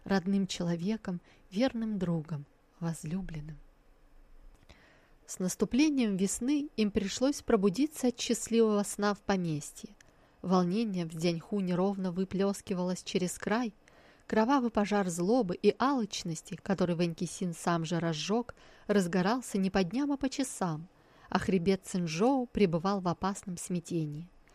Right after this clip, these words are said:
Со всех сторон к горе Фэнья стягивались вооружённые отряды, а главный противовес ещё не вернулся на своё место. Хозяин долины призраков. Вэнь Кисин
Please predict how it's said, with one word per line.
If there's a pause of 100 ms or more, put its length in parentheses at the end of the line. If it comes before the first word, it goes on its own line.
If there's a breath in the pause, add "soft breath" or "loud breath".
(260 soft breath)
Со
всех
сторон
к
горе
Фэнья (260 loud breath)
стягивались
вооружённые
отряды, (300 loud breath)
а
главный
противовес
ещё
не
вернулся
на
своё
место. (400 soft breath)
Хозяин
долины
призраков. (680 loud breath)
Вэнь
Кисин